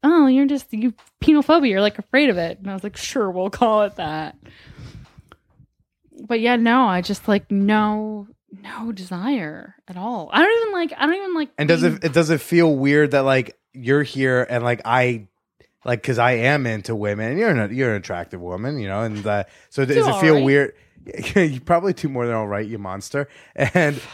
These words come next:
Speaker 2: <laughs> does
Speaker 1: No,
Speaker 2: it, so is it
Speaker 1: well
Speaker 2: uncomfortable knowing that, like, I'm looking and seeing and liking what I see, despite you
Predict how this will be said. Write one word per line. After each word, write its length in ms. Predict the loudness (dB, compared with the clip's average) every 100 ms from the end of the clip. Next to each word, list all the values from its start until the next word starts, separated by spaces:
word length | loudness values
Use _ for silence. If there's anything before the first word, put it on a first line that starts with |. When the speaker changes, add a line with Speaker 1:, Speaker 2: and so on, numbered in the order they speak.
| -14
Speaker 2:
<laughs> 220 | -10 0
does 720 | 0 2 -2 -4 -18 -2 2
Speaker 1:
No, 300 | 4 4 2
Speaker 2:
it, 40 |
so 100 | 4
is 140 | 4 4
it 80 | 4
Speaker 1:
well 60 | 0
Speaker 2:
uncomfortable 460 | 2 0 0 0
knowing 220 | 2 2 2
that, 80 | 2
like, 160 | 0
I'm 300 | 2 0 2
looking 560 | 2 2 2 -2 -2 -4
and 200 | -8 -8
seeing 480 | -4 0 0 0 -2
and 180 | -2 2
liking 300 | 2 2 -2
what 120 | 2
I 120 | 2
see, 180 | 2 -2
despite 420 | -4 -4 -2 -2
you 340 | 0 0 2